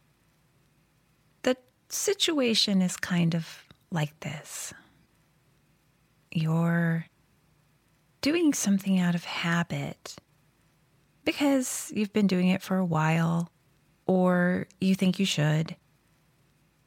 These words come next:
and you're tired, you're dragging yourself through it.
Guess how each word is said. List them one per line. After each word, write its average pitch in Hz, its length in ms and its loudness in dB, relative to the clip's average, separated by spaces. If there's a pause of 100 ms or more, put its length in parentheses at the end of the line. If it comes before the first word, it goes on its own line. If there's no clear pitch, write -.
(160)
and 233 760 2 (420)
you're 180 140 -8
tired, 180 760 -2 (880)
you're 156 200 -6
dragging 185 760 2
yourself 175 520 0
through 170 340 -2
it. - 360 -4